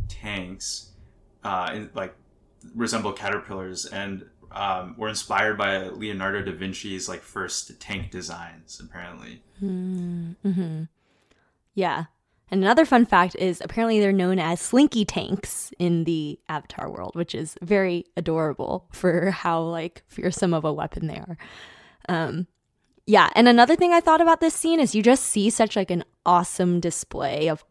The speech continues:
Speaker 2: all the technology all in one shot. Like, you have the subs landing, you have the tanks coming out, like, all of, all of it is there. And I was just thinking, like, where did they get the money <laughs> to buy all this stuff? Like, they, I don't know. Like, they really just,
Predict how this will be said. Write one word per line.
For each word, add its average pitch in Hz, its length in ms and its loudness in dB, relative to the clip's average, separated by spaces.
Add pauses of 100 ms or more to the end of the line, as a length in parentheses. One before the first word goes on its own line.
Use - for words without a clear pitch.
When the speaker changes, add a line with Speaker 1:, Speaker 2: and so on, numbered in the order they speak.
Speaker 2:
all 110 160 2
the 165 100 -2
technology 165 640 -6
all 151 160 -2
in 156 120 -4
one 151 160 -8
shot. 262 340 8
Like, 160 160 -2
you 165 80 -4
have - 140 -6
the - 80 -8
subs 196 400 4
landing, 180 340 2
you 165 100 -2
have - 140 -6
the - 60 -10
tanks 175 320 -6
coming - 260 -6 (100)
out, 202 300 6
like, - 160 -4
all 165 260 2
of, 160 140 -8 (220)
all 185 160 6
of 175 100 2
it 143 160 -4
is 160 120 -8
there. 175 340 -2 (280)
And 233 80 2
I - 20 6
was 240 100 2
just 247 140 -4
thinking, 254 280 0
like, 240 180 -4
where 226 360 6
did 339 140 4
they 294 120 4
get 214 220 2
the 254 80 4
money 214 480 6
<laughs> - 0 -
to 269 260 8
buy 180 280 10
all 233 180 10
this 240 200 6
stuff? 170 840 6
Like, 190 380 2
they, 294 320 8 (600)
I 226 100 6
don't 262 220 6
know. 214 320 8
Like, 220 160 6
they 240 140 8
really 277 360 4
just, - 340 -2